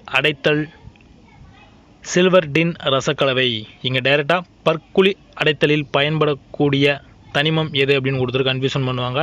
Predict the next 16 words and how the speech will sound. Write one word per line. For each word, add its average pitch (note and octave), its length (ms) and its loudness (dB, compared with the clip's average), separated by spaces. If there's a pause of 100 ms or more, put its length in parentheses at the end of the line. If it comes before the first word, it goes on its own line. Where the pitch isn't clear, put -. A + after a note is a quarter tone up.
நல்லா C#3 220 -2
பார்த்து C3 240 -2
வச்சுங்க. C3 320 -2 (680)
சில்வர் A3+ 400 4 (160)
டின் F#3+ 180 2 (200)
ரசக்கலவை. C3+ 580 0 (1120)
பதினெட்டாவது E3+ 500 4 (120)
தொகுதி C#3+ 280 2
தனிமம் C3+ 340 -2 (120)
எது C3 240 2
அப்படின்னா B2 340 -2 (260)
மந்தவாயுக்கள். B2+ 720 0 (200)
பதினெட்டாவது B2+ 540 0 (280)
தொகுதி B2 220 0 (100)
தனிமம் B2+ 380 -4
வந்து B2 180 2